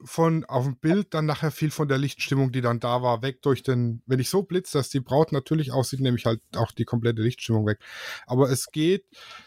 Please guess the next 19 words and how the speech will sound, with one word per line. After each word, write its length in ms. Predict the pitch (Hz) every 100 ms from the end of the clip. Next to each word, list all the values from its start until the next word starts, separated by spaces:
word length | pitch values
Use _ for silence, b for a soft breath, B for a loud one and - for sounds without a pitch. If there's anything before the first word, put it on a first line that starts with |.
| _
so 220 | - -
eine, 320 | 147 143 143 139 - _ _ -
ich 100 | 123
sag 200 | 160 165
mal, 120 | 143
gesunde 380 | - 135 180 180
Mischung 380 | 170 - 190 160
aus 580 | 151 151 147 - - - _ _ _ _ _ _ -
Ambient, 640 | 143 180 190 185 185 - - _
Umgebungslicht 1040 | 151 127 165 175 202 - 175 185 - - - -
und, 720 | 156 156 147 - - - - _ _ _ _ _ _ _ _ _ _ _
äh, 60 | 156
Lichtgeblinke 880 | 160 147 160 160 - 147 160 160 147
von 160 | 156
der 80 | 139
Lichtorgel, 500 | 139 - 156 170 170
das 140 | 156
funktioniert 560 | - 170 - 135 135 135
einwandfrei. 520 | 113 110 - - 98